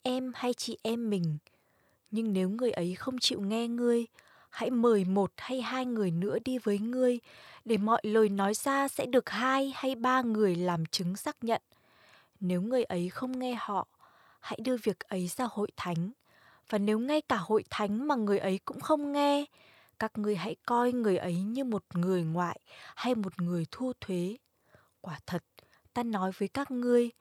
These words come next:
bất cứ điều gì các ngươi buộc dưới đất sẽ được buộc trên trời, và bất cứ điều gì các ngươi buông dưới đất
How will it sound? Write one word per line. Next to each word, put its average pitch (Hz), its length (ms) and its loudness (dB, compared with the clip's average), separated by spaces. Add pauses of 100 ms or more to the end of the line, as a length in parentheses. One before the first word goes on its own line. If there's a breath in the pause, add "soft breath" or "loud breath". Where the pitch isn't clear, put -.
(360 loud breath)
bất - 200 -2
cứ 233 140 2
điều 269 200 2
gì 208 320 -2
các 294 200 -4
ngươi 277 200 2
buộc 220 300 4
dưới 185 220 0
đất 285 180 2 (280)
sẽ - 240 -10
được 226 180 0
buộc 185 240 -2
trên 240 300 -4
trời, 170 440 -2 (380 loud breath)
và 196 100 -2
bất - 260 0
cứ 214 160 2
điều 269 220 2
gì 196 320 0
các 277 240 -6
ngươi 269 200 -2
buông 262 360 -2
dưới 190 240 -2
đất 294 180 -2